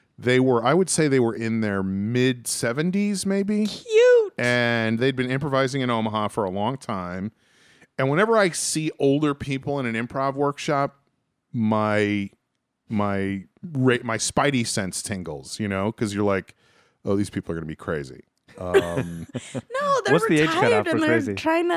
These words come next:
Speaker 1: uh, no, uh, because, no, because they always are crazy, but these people were not crazy. They were, they were fine, so that was nice. Um, but yeah, I taught four different workshops, and, and, and for anybody who's planning on running any kind of, um, festival with workshops in it,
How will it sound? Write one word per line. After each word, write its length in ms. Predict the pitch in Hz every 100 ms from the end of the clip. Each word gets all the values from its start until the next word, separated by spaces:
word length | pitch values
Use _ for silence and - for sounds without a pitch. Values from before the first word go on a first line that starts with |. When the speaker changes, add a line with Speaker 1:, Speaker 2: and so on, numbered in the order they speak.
| 320
Speaker 1:
uh, 360 | 117 107 101 101
no, 360 | 160 196 151 131
uh, 60 | 135
because, 360 | 131 - 151
no, 160 | 160 127
because 220 | 110 120
they 120 | 117
always 240 | 120 120 107
are 160 | 104
crazy, 360 | 101 104 82 78
but 120 | 95
these 140 | 127 139
people 140 | 131
were 100 | 110
not 180 | 98 90
crazy. 340 | - 82 76
They 120 | 76
were, 160 | 82 85
they 140 | 82
were 100 | 87
fine, 400 | 80 87 76 71
so 140 | - 85
that 140 | 82
was 120 | 80
nice. 380 | 80 76 67 - - _ _ _ -
Um, 720 | 95 95 87 85 82 80 78 _ _ _ _ _ _ _
but 100 | 180
yeah, 160 | 226 101
I 60 |
taught 300 | 120 143 131
four 240 | - 143 151
different 320 | 147 147 139
workshops, 400 | 120 - 123 120
and, 180 | 147 127
and, 180 | 147 151 -
and 200 | 156 156 _ _ _ _ _
for 140 | -
anybody 220 | 175 196 165
who's 120 | 131
planning 360 | - 151 147
on 140 | 143 113
running 320 | 113 120 117
any 220 | 123 127
kind 440 | 117 135 127 120 110
of, 520 | 104 98 92 - _ - -
um, 340 | - 139 110 101
festival 760 | - 135 - 156 143 143 143 _ _ _
with 160 | 110 107
workshops 540 | 113 139 202 196 -
in 100 | 208
it, 220 | 214 -